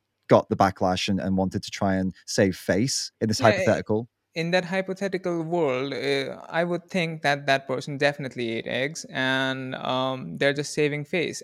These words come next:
Speaker 2: And not only did they d-, do that, they're also standing by the notion in this hypothetical world that, uh, it's fine to eat eggs. And when vegans criticize this person, right,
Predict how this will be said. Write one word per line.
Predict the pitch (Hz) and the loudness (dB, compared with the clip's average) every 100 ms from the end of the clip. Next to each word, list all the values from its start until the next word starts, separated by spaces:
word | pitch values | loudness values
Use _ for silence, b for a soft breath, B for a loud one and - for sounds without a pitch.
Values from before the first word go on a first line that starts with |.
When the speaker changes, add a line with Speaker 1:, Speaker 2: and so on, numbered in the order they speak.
| - | 0
Speaker 2:
And | 151 156 160 _ _ _ - | 0 0 -6 _ _ _ -2
not | 170 202 | 2 4
only | 214 220 220 208 160 - | 4 2 2 -2 -4 -2
did | 156 165 | -2 2
they | 160 | 2
d-, | 143 - 135 | 2 -6 -4
do | 160 165 | -2 2
that, | 123 117 135 | 2 0 -2
they're | 135 139 | 2 2
also | 143 151 | 2 -2
standing | - 160 180 190 180 | 2 2 4 2 6
by | 139 143 | 8 8
the | 143 | 6
notion | 131 113 - 120 135 208 156 | 0 -2 -6 -8 -8 -8 -6
in | |
this | 123 - | -8 -6
hypothetical | 113 123 113 120 113 | -8 -4 -6 -4 -6
world | 113 - 160 156 | -6 -6 -8 -2
that, | 123 127 127 _ _ _ _ _ - | 0 0 -2 _ _ _ _ _ -2
uh, | 147 135 139 143 | 4 8 8 6
it's | 156 - - | 2 -4 -2
fine | 185 202 202 | 2 2 2
to | 151 | 0
eat | 117 - | -2 -4
eggs. | 87 104 - - - | -8 -10 -12 -14 -4
And | 147 151 | -2 2
when | 165 143 | 2 4
vegans | 170 202 226 214 - _ - | 4 4 2 0 -4 _ 4
criticize | 220 226 185 127 131 | 6 6 4 -2 -2
this | 135 | -8
person, | - 117 120 151 190 - _ _ _ _ _ | -6 -6 -6 -6 -8 -8 _ _ _ _ _
right, | 117 123 | -2 0